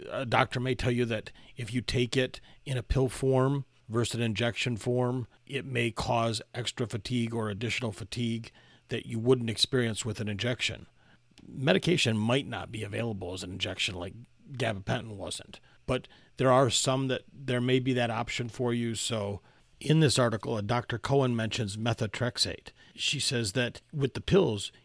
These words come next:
you may have to take more of the medication to get a therapeutic dose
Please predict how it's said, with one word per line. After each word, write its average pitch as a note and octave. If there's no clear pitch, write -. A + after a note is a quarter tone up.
you B2
may C#3
have B2
to -
take A#2
more B2
of A2+
the A2
medication A2
to G#2
get G#2
a G#2
therapeutic G#2+
dose A#2+